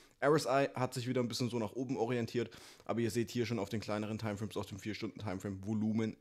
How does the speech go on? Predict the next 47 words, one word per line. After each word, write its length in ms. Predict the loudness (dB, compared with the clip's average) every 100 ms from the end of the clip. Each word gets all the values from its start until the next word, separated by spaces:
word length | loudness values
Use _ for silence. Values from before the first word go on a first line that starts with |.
| -6
ist 340 | -6 -6 -6
nichts 440 | -4 -4 -6 -8
wirklich 340 | -6 -4 -6 -4
da. 120 | -2
Und 200 | -2 -2
ohne 240 | 0 2
Volumen 320 | 2 2 0 -2 -8 -20 -10
kann 180 | 2 4
der 100 | 4
Kurs, 420 | 4 2 2 0 -2
ähm, 420 | 0 0 0 -2 -2
einfach 300 | -2 -2 -2
nicht 120 | -2
nach 120 | -4
oben 220 | -2 -2
hin 120 | -2
ausbrechen. 540 | 2 2 2 0 2 0 -2 -20 _ _ -16 -12 -4
Wir 100 | 0
schauen 200 | 2 4
mal 80 | 4
ganz 240 | 2 0
kurz 160 | -2 0
mit 140 | -2
einem 100 | -2
fib-Level, 480 | -2 -4 0 2 0 -2 -14 -18 -2
wo 160 | 2
die 120 | 4 4
Reise 320 | 4 2 2
Maximum 560 | 0 0 0 0 0
zumindest 320 | 0 0 0 0
nach 80 |
jetzigem 300 | -2 -2 -4
Stand 220 | -4 -4 -2
hinführen 520 | -2 -2 -2 -2 0
würde. 180 | 2 4
Und 120 | 2
der 120 | 0
wäre 140 | 0 -2
so 160 | -2 0
ungefähr 440 | 4 4 4 2
das 160 | 0 -2
Ziel 160 | -2
hier 160 | 0 0
oben 180 | -2 -2
bei 120 | -2
den 120 | -2
neunundzwanzigtausendzweihundert 1300 | -2 -2 -2 -4 -6 -6 -8 -8 -6 -4 -2 -2 -6